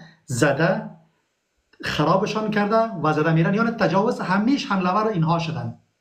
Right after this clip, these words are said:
ما من حیث یک جوان افغان واضح باید بگویم، یک حقیقت از او جغرافی است. خودت وقتی که میگی که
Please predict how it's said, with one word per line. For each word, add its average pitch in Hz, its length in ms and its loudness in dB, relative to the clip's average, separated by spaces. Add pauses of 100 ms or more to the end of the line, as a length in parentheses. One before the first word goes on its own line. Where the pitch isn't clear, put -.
(220)
ما 233 60 2
من 277 120 2
حیث 285 220 0
یک 175 140 -2
جوان 214 280 0
افغان 214 280 0
واضح 220 280 0
باید 196 180 0
بگویم، 160 480 -4 (260)
یک 247 180 2
حقیقت 254 400 -2
از 208 100 0
او 220 60 0
جغرافی 160 400 0
است. - 320 -6 (340)
خودت 262 340 -2
وقتی 233 240 -2
که 220 80 0
میگی 208 360 0
که 240 300 -4